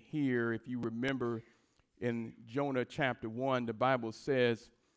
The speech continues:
that the wickedness of Nineveh and their evil deeds had finally reached an overflow point, a point to where God had had enough,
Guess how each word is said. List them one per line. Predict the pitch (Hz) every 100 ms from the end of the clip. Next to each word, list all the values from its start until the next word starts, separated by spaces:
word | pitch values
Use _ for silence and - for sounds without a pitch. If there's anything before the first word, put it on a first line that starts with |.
| _ -
that | 110
the | 110
wickedness | 110 143 170 127 131 123 123 -
of | 123 107
Nineveh | 117 127 135 113 117 104 101
and | 117 113
their | 113 113
evil | 135 135 120 113
deeds | 110 131 131 117 110 -
had | - 120 104
finally | - 156 151 139 123 113
reached | 110 131 127 - - - _ _
an | - 110 -
overflow | 143 135 117 - 113 107
point, | 101 - 104 90 98 - _ _
a | 131
point | - 156 143 135
to | 123
where | 123 123 120 117 - _ _ _ _ _
God | 131 135 127 123
had | 123 107
had | - 135 123 110
enough, | 107 127 101 - - -